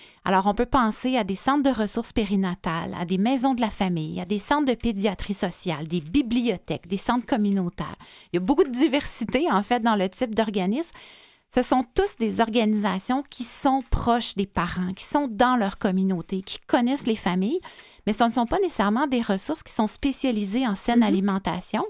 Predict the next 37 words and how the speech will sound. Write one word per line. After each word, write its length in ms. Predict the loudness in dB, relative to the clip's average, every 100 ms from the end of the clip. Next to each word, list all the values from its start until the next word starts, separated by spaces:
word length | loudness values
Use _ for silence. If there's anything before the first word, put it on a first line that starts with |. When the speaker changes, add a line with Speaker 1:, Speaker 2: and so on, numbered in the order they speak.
| -6
Speaker 1:
et 120 | 0 2
encore 320 | 4 4 6
moins 260 | 2 2
en 40 | 0
saine 220 | 2 2
alimentation 720 | 4 2 2 0 -2 -2 0
dans 140 | 2 2
les 140 | 2
mille 260 | 2 2 0
premiers 380 | -2 -2 -2
jours. 240 | -6 -10 -14 _ -20 -20 -4
Alors, 220 | 2 4 4
on 160 | 4
a 40 | 2
invité 340 | 0 -2 -4
toutes 180 | -2 0
ces 220 | 0 2
organisations-là 840 | 0 2 0 2 0 0 0 0 0
à 60 |
se 120 | -2
tourner 500 | -4 0 0 2 2
vers 280 | 2 0 0
nous. 160 | -2 -2 -8 -20 -8
Elles 120 | 0
ont 40 | 2
été 180 | 4 4
nombreuses 520 | 4 4 2 2 2
à 60 |
commander 480 | 2 2 2 2 2
notre 200 | 0 0
trousse 240 | -2 -2 0
découverte, 640 | -2 -4 -4 -2 0 2
à 100 | 2
assister 420 | 0 -4 0 2
à 60 | 2
nos 160 | 2
webinaires, 640 | 2 0 2 0 -2 -4 -6